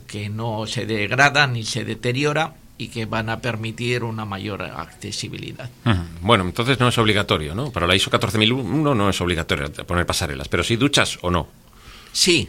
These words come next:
Speaker 1: a ver, hay, hay, hay temas, eh, que realmente nos obligan a, a tener, eh, establecidas,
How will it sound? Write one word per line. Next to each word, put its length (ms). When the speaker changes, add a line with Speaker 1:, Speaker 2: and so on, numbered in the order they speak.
Speaker 1:
a 120
ver, 300
hay, 400
hay, 720
hay 180
temas, 680
eh, 280
que 160
realmente 640
nos 240
obligan 640
a, 1120
a 160
tener, 520
eh, 340
establecidas, 1120